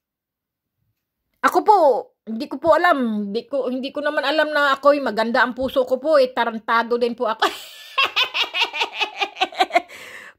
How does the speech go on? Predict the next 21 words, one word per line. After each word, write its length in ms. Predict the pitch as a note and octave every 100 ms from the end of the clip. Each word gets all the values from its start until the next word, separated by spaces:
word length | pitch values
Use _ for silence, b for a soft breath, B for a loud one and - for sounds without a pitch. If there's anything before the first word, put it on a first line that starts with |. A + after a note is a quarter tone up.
| -
Puro 160 | E4 F#4
lang 160 | F#4 F#4
po 80 | F#4
ako 160 | F#4
kalokohan. 880 | - E4 E4 D#4+ D#4 D#4 F#4 G4 D4+
Gusto 320 | A#3+ C#4 -
ko 160 | E4+ F4
lang 160 | F4 F4
po 160 | F#4
mapasaya. 640 | E4+ D#4 D4+ D#4+ D4+ F4+ F#4+ - _ _ _ _ _ _ _ _ _ _ B B B B B
Ang 160 | C#4 D#4+
tao, 400 | D#4+ D4 D#4 G4+
lalo 240 | E4+ E4+
na 160 | E4 E4
po 160 | F4 E4
yung 240 | E4 E4
mga 240 | D#4+ D#4+
nasa 320 | D#4 D4+ D4+ C#4
bahay 400 | B3+ A#3+ C#4+ D4+
lang 160 | D#4+
po, 480 | E4 E4 D#4+ D#4+ D4+